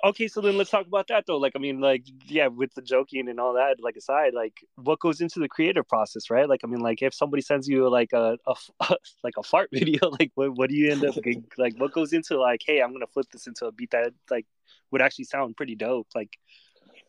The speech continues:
Speaker 2: Yeah, I'll be honest with you, uh, I don't think ever. Like, when I, when I make music, I, I, technically, I guess that my brain is functioning, but I'm not really thinking, I'm just doing. So,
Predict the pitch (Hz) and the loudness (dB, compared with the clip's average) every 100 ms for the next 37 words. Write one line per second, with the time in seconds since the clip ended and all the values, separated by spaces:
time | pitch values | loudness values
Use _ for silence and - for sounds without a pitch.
0 | _ _ _ _ _ _ _ - 117 - | _ _ _ _ _ _ _ -2 0 2
1 | - 156 127 151 - 107 95 90 80 65 | 2 2 0 -2 -8 -10 -10 -8 -8 -6
2 | 82 - 101 127 120 - 110 80 - _ | -6 -6 -6 -8 -10 -10 -10 -10 -18 _
3 | _ - 101 82 - _ _ _ _ _ | _ -8 -8 -8 -12 _ _ _ _ _
4 | _ 90 87 - _ _ _ - 101 107 | _ -4 -4 -6 _ _ _ -8 -2 -2
5 | 98 104 107 107 107 104 113 104 - - | -2 -2 -2 -2 -2 -4 -6 -6 -8 -8
6 | - 76 - 98 - - - 127 - - | -4 -2 0 -2 -2 -6 -10 -12 -10 -4
7 | 92 82 80 80 - 92 82 85 82 78 | 0 0 0 -4 -8 -10 -6 -4 -2 -4
8 | 73 - _ _ _ - 98 - 78 67 | -8 -14 _ _ _ -2 -2 -2 -8 -8
9 | - 98 92 - - - 120 123 - _ | -2 2 2 0 -14 -2 2 2 0 _
10 | 117 123 107 120 113 71 - 101 101 92 | -2 -2 -2 -6 -8 -10 -12 -10 -10 -8
11 | 98 76 - _ - 101 98 | -6 -8 -12 _ -2 0 0